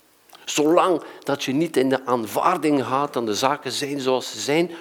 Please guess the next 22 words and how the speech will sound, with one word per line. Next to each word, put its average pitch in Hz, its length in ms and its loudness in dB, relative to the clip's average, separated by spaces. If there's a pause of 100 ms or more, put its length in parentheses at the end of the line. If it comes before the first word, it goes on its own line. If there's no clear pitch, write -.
(160)
loop 139 460 6
je 147 300 0
vast. - 540 0 (260)
Je 127 60 -4
zit 151 320 2
in 139 140 2
een 151 200 4 (220)
gevecht. - 880 2 (1500)
Aanvaard - 600 2
het. - 320 -10 (180)
Zolang 262 260 2
dat 311 80 4
je 190 60 8
het 180 80 2
niet 196 100 -2
kan 190 160 -2
aanvaarden, 220 300 -2
kun 180 140 0
je 175 140 4
geen 156 440 -4
millimeter 233 520 2
vooruit. - 460 -10